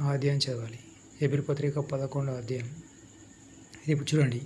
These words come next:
ప్రపంచవ్యాప్తంగా వార్ జరుగుతుంది. పాపం ఇన్నోసెంట్ పీపుల్, ఇటు క్రైస్తవులు, యూదులు, ముస్లిమ్స్, అక్కడ ఇజ్రాయెల్ దేశంలో ఉన్న హిందూస్ కూడా చాలామంది చనిపోతున్నారు.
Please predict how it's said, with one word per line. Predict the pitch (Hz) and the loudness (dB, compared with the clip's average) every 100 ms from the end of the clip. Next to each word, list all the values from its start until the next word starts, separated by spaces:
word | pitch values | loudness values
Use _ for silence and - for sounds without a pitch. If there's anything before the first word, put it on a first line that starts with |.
| - - - - - - | -10 -18 -20 -20 -20 -6
ప్రపంచవ్యాప్తంగా | 151 147 180 175 151 143 139 131 147 - - - - - - - 143 | 0 2 4 4 4 2 0 0 0 -2 -8 -16 -20 -20 -20 -8 -2
వార్ | 135 143 151 | 2 4 4
జరుగుతుంది. | 147 135 143 143 127 120 - - - - - - - 147 | 4 4 2 0 -4 -6 -12 -20 -20 -20 -20 -20 -14 -10
పాపం | - 147 | -4 4
ఇన్నోసెంట్ | 147 175 170 160 151 139 | 6 6 4 2 0 -2
పీపుల్, | 139 127 117 - - - - - - - - - | -2 -4 -8 -16 -20 -20 -20 -20 -20 -20 -20 -8
ఇటు | - 151 | -2 2
క్రైస్తవులు, | 147 143 147 - 160 170 | 6 6 4 4 4 4
యూదులు, | 160 123 139 156 170 | 2 2 0 2 2
ముస్లిమ్స్, | 156 135 - 135 143 151 - - - - - - - - 143 | 2 2 0 0 2 2 -2 -8 -14 -20 -20 -20 -20 -12 -8
అక్కడ | 135 131 - - - 151 | -4 -4 -4 -10 -2 2
ఇజ్రాయెల్ | 139 151 139 | 2 4 2
దేశంలో | 131 147 131 131 | 2 0 0 -2
ఉన్న | 127 147 170 - - - - - - - | -2 -4 -4 -10 -20 -20 -20 -20 -20 -6
హిందూస్ | - 165 175 170 | 4 8 8 6
కూడా | 151 131 | 4 2
చాలామంది | - 156 165 180 165 | 0 0 0 0 0
చనిపోతున్నారు. | 131 - 139 123 123 | -2 -2 -4 -4 -8